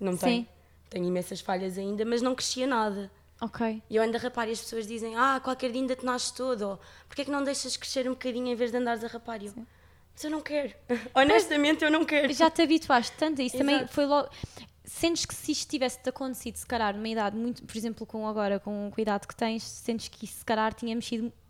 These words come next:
Speaker 2: de uma forma completamente diferente?
Speaker 1: Acho que sim. E até mesmo, se calhar, a idade mais, não sei, problemática, entre aspas, seria na adolescência.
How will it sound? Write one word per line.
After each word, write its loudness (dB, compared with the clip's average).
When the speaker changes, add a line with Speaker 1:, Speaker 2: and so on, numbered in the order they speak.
Speaker 2:
de -10
uma -6
forma -2
completamente -2
diferente? -6
Speaker 1:
Acho -10
que -18
sim. -16
E 0
até 2
mesmo, 0
se -12
calhar, 2
a -6
idade 2
mais, -4
não -6
sei, -10
problemática, -4
entre -8
aspas, -10
seria -4
na 0
adolescência. -8